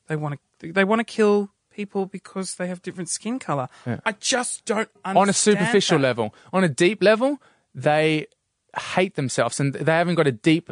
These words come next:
Speaker 2: sense of understanding, or there's no supreme knowledge in the sense of the
Speaker 1: Yeah.
Speaker 2: mechanics of the existence.
Speaker 1: You think that they hate themselves on a deeper level, though?
Speaker 2: I think they couldn't live in themselves. I reckon they'd cry when they're having sex. I reckon,
Speaker 1: <laughs>
Speaker 2: I, I, I reckon they,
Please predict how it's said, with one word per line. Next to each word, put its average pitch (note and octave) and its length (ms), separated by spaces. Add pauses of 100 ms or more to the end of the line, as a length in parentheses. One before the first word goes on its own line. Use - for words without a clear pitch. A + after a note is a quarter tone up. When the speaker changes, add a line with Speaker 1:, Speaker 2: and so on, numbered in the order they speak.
(120)
Speaker 2:
sense D3 320
of C3+ 80
understanding, C3 560
or C3 160 (100)
there's C#3 220
no F#3+ 140
supreme E3 640
knowledge C#3+ 380
in C3+ 120
the B2+ 80
sense C#3 380
of A#2 120
the B2+ 60
Speaker 1:
Yeah. B2 80
Speaker 2:
mechanics D3 360
of B2 100
the C#3 80
existence. A2+ 680
Speaker 1:
You G3+ 80
think - 300
that D#4 120
they D#4 100
hate D#4 200
themselves D4 440
on C#4+ 80
a - 20
deeper C#4 260
level, C#4 220
though? C#4+ 380
Speaker 2:
I D#3 80
think G3+ 220
they D#3+ 140
couldn't E3+ 260
live F3+ 160
in G#3 60
themselves. - 520 (100)
I F#3 60
reckon F#3+ 160
they'd E3+ 160
cry D#3+ 280
when D3+ 120
they're C#3 80
having C#3+ 200
sex. - 440 (460)
I - 40
reckon, A4 180
Speaker 1:
<laughs> G4+ 680
Speaker 2:
I, G3 240 (140)
I, F#3+ 220
I F#3 160
reckon F#3+ 480
they, D#3+ 360